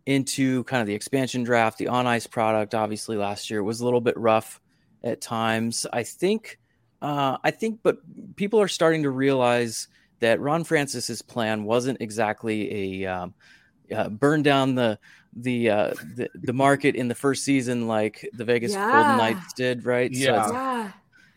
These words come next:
Speaker 1: it's hard to follow that up, kind of being, you know, the following act to that and just huge expectations
Speaker 2: Mm-hmm.
Speaker 1: and pretty unrealistic expectations if you look at the history of expansion and, and how
Speaker 3: Yeah.
Speaker 1: it normally goes. But,
Speaker 2: Right.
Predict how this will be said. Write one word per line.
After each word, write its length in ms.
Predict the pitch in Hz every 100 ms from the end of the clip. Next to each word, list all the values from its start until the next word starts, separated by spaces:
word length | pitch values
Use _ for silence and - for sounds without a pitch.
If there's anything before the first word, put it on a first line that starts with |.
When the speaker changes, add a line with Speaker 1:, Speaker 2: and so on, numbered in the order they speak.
| _
Speaker 1:
it's 220 | 139 143
hard 280 | - 139 180
to 40 | 196
follow 280 | 190 180
that 180 | 165 160
up, 240 | 185 - 123 -
kind 200 | 143 151
of 80 |
being, 560 | 135 156 156 147 143 127 -
you 120 | 131
know, 100 | 127
the 80 | 120
following 440 | 143 147 160 151
act 240 | 135 123 -
to 100 | 117
that 400 | 117 110 107 110
and 220 | 104 104
just 240 | 113 -
huge 340 | - 175 180 135
expectations 1120 | 123 - 120 117 120 107 - 107 101 98 - 202
Speaker 2:
Mm-hmm. 80 |
Speaker 1:
and 440 | 202 208 196 214 208
pretty 340 | - 170 156 -
unrealistic 680 | 127 123 117 113 113 117
expectations 720 | 98 - - 101 107 98 101 98
if 140 | -
you 80 | 101
look 220 | 98 98
at 80 | -
the 80 | 104
history 380 | 101 - 104 101
of 100 | -
expansion 580 | - 101 101 - 98
and, 160 | 98 92 _ _ _ -
and 100 | 98
how 180 | 98
Speaker 3:
Yeah. 60 | 98
Speaker 1:
it 40 |
normally 360 | 101 98 95 95
goes. 420 | 107 127 98 -
But, 320 | - 101 - _
Speaker 2:
Right. 260 | 190 196